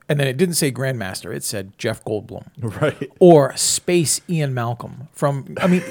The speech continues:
Speaker 1: all he is, is Jeff Goldbluming himself. You know,
Speaker 2: Right.
Speaker 1: if, if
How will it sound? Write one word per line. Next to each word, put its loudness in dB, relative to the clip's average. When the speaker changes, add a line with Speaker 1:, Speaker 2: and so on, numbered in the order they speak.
Speaker 1:
all 4
he 0
is, -2
is -2
Jeff -4
Goldbluming -2
himself. -4
You -2
know, 2
Speaker 2:
Right. -4
Speaker 1:
if, -4
if -2